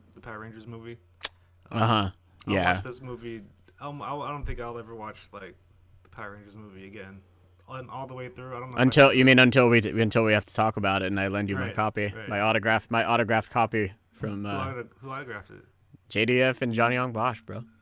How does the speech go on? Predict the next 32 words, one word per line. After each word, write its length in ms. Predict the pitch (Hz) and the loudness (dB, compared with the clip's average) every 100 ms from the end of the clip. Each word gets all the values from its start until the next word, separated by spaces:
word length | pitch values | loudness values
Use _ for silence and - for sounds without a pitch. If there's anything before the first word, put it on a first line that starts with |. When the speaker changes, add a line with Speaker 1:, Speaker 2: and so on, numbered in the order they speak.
| - | -4
Speaker 2:
J 160 | 120 | 0
Y 180 | 131 135 | 4 4
B, 60 | 120 | 4
Speaker 1:
Really? 120 | 131 | 2
Speaker 2:
J 140 | 123 | 2
D 120 | 120 127 | 0 -2
F. 360 | 113 - - - | -6 -10 -14 -2
Yeah. 160 | 127 | 0
Speaker 1:
You 60 | 117 | 0
got 140 | 147 | -4
J 120 | 131 143 | -10 -10
D 100 | 147 | -12
F 100 | 151 | -14
to 60 | |
sign 220 | 143 151 160 | -14 -12 -12
it? 120 | 151 _ - | -16 _ -20
Nice. 340 | 123 110 - _ _ - - | -18 -18 -20 _ _ -20 -10
Speaker 2:
Duh. 300 | 90 101 95 - _ _ _ - | -6 -4 -6 -8 _ _ _ -6
He'll 160 | 113 | -4
sign 240 | 117 127 104 | 0 0 0
anything. 320 | 107 107 - | 0 -2 -4
He'd, 260 | 117 110 110 | -8 -8 -8
he'd, 200 | 110 113 156 113 | -10 -8 -8 -6
he'd 180 | 123 135 | -4 -4
sign, 880 | - 127 120 120 117 113 110 107 113 - - _ _ _ - | 2 4 6 4 4 2 0 -2 -4 -12 -20 _ _ _ -2
I 120 | 110 | 2
don't 140 | 117 | 4
want, 180 | 117 101 | 2 0
he'll, 240 | 110 123 | 0 0
he'd 260 | 104 123 123 | 0 -4 -2
sign 300 | - 123 110 | 0 0 0
someone's, 580 | 123 110 107 107 98 | -2 -2 0 -2 -4